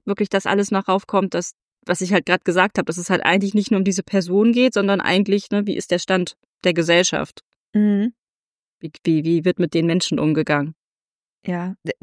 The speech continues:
Speaker 2: also dieser Blick auf die Gesellschaft und die Folgen daraus finde ich auch
Speaker 1: Ja.
Speaker 2: total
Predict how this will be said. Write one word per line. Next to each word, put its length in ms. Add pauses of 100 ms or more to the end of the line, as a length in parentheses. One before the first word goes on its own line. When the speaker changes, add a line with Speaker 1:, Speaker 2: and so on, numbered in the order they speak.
(120)
Speaker 2:
also 180
dieser 260
Blick 260
auf 180
die 80
Gesellschaft 600
und 140
die 60
Folgen 400
daraus 400
finde 240
ich 180
auch 220 (640)
Speaker 1:
Ja. 160 (180)
Speaker 2:
total 500